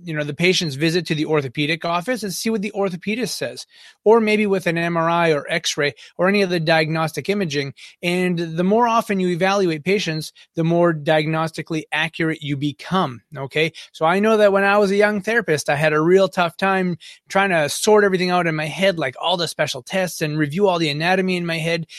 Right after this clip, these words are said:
and all the motions and, and, and manual muscle testing and the whole nine yards. And, and it was very difficult and very complicated. Well, what I'm gonna do today is I'm going to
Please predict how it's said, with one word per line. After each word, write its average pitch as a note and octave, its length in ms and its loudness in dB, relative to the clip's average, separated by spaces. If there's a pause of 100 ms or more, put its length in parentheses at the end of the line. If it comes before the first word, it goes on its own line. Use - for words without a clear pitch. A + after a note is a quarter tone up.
(140)
and C#3+ 200 -2
all G3 280 4
the E3 100 -2
motions E3+ 540 0
and, D3 260 -6
and, D3+ 140 -6
and D3 260 -8
manual G3 340 0
muscle E3+ 300 -2
testing E3 480 -8
and C#3 120 -10
the C3+ 80 -6
whole G3 180 0
nine D#3+ 300 -2
yards. E3+ 340 -4 (420)
And, E3+ 200 0
and E3 160 -2
it E3 40 -2
was D#3+ 260 0
very G3 360 0
difficult D#3+ 600 -4
and C#3 80 -12
very D3 200 -2
complicated. C3 720 -8
Well, C3+ 260 -6
what F3+ 140 2
I'm G#3+ 80 0
gonna F#3 160 -2
do F3 140 -2
today D3 260 -2
is C#3 140 -4
I'm D#3+ 180 -2
going F3 240 -2
to D#3 160 -2